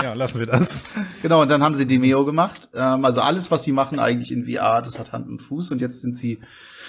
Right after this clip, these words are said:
Speaker 2: so ein bisschen auf die, äh, also wieder ins Kompetitive zurück, äh, gegangen und haben, äh,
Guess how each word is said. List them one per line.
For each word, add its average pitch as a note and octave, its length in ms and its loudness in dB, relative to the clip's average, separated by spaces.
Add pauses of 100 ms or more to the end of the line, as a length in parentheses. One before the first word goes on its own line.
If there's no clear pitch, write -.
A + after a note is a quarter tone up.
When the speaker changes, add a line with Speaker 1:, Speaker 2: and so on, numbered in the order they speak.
Speaker 2:
so - 120 2
ein C#3 80 4
bisschen F3 360 4
auf D3 320 4
die, C3+ 360 6
äh, B2+ 100 6
also B2 680 4
wieder D#3+ 320 4
ins C3+ 260 -2
Kompetitive F#3+ 720 -2
zurück, F3+ 600 0
äh, D#3+ 340 4
gegangen D3+ 760 2
und B2+ 240 0
haben, C3+ 420 2
äh, B2 280 2